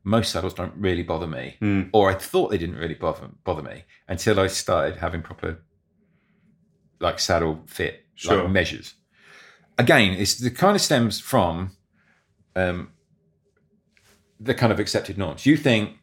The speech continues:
Speaker 1: like, your sit bone width is, is I, I still think it's the most crucial, most important thing.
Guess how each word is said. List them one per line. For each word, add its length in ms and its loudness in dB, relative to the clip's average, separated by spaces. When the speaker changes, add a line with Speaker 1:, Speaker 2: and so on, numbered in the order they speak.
Speaker 1:
like, 300 -4
your 180 -2
sit 340 -2
bone 180 -2
width 180 -12
is, 200 -14
is 400 -6
I, 140 2
I 140 -10
still 180 -2
think 160 -10
it's 80 -14
the 60 -12
most 160 -12
crucial, 300 -6
most 180 -12
important 320 -12
thing. 100 -10